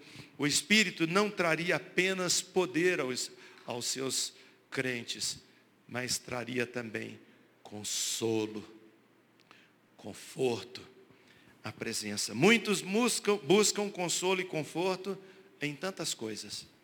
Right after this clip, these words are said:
mas como propriedade da multiplicação,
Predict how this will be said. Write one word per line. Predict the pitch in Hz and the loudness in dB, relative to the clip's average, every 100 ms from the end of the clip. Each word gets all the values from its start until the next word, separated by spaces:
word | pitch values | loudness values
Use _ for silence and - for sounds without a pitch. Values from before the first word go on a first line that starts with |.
| _ - - _ _ | _ -20 -20 _ _
mas | 113 - | 0 2
como | 147 165 | 0 0
propriedade | - 156 147 131 151 156 - | -2 -2 -2 2 4 4 2
da | 143 | 0
multiplicação, | 143 139 - 139 143 - 147 127 | 0 -2 -6 -4 -2 0 0 -4